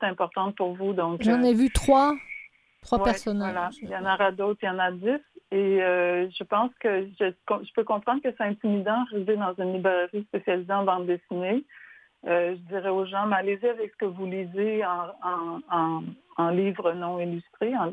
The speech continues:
Speaker 1: en livre en roman. Si vous aimez les romans policiers, ben, achetez-vous une B D policière.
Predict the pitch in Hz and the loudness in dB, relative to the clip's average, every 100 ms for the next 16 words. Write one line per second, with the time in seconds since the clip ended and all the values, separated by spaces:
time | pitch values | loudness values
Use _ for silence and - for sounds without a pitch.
0 | 175 165 180 180 180 170 170 165 175 220 | -2 -2 -2 -2 0 2 2 2 2 0
1 | 226 190 175 175 175 190 175 175 170 175 | -2 -4 0 0 0 2 2 0 -2 -2
2 | 180 - 180 170 170 - 196 196 165 165 | -2 0 -2 -2 -8 -4 -2 0 -2 -2
3 | 165 - 170 180 175 170 170 180 175 175 | -2 -4 -2 -2 0 0 0 -4 -4 -4
4 | - 170 220 | 0 0 0